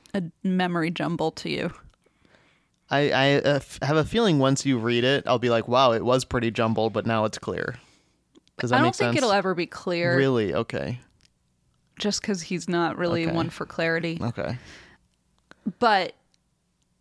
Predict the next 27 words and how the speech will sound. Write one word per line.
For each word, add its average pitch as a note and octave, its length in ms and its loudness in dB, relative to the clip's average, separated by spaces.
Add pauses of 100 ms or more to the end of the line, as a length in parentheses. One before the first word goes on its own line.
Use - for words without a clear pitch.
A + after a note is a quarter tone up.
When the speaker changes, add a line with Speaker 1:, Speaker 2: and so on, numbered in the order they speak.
(280)
Speaker 1:
uh, D3+ 160 0
as B3 180 4
I C#4 100 2
told D4 280 0
you, B3 140 2
it A3+ 140 0
was A#3 100 0
episode D4 420 -2
twenty-two, A3 520 -2
which F3+ 180 -4
was B3 140 -2
a B3 60 2
Speaker 2:
That A3 40 -4
was G#3 80 -8
Speaker 1:
very B3 420 2
Speaker 2:
a - 60 2
while G#2 320 2
ago. C#2+ 180 -2
Speaker 1:
long E3+ 260 0
time - 280 -6
ago. - 320 -10 (640)
Um, G3 460 0
and G#3 200 0
so G#3+ 200 0
Foodie D4+ 360 0
News A#3 280 2
One, F3 380 -2